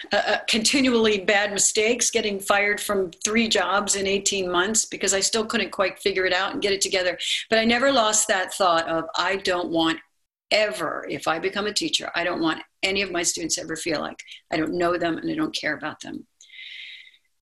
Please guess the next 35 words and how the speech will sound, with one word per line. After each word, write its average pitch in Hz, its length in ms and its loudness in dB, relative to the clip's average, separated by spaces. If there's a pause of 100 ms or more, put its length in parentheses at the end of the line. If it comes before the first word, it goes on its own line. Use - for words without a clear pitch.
(280)
So 262 180 4
once 269 220 4
I 269 60 2
did 262 200 2
get 233 140 2
it 220 80 -4
back 208 200 0
together 202 520 2
and 208 60 2
I 196 100 2
did 220 240 2
go 202 100 4
back 175 240 0
to - 100 -2
school 196 360 0
and 196 100 2
I 190 60 2
did 226 260 0
become 196 320 -2
a 175 60 -4
teacher, 190 440 -2 (220)
what 226 220 2
was 220 120 2
important 214 480 0
for 208 140 -4
me 220 200 4
to 214 60 2
remember, 165 580 0 (760)
and 170 100 -4
has 208 360 2
been, 170 400 -2
is 196 180 0
that 180 220 0
that 277 240 2
seed 233 680 2